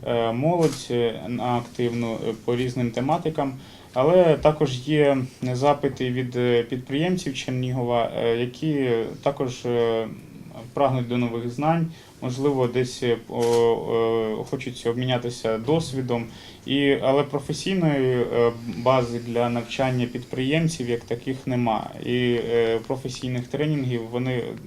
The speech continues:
дуже, е, рідко проходять. І тому саме, е, і гр-, е, громадська ініціатива Клуб молодого політолога і агенція Prime Media, е, вирішили організувати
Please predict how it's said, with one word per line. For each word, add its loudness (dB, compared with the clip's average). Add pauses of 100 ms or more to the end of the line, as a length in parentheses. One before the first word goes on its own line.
(140)
дуже, -2
е, 0
рідко -6
проходять. -2
І -12
тому -2 (460)
саме, 4
е, 2 (200)
і 2
гр-, -2 (160)
е, 4
громадська -2
ініціатива -2
Клуб -2
молодого 0
політолога 0
і -4
агенція -4
Prime -2
Media, -2 (380)
е, 0
вирішили 0
організувати 0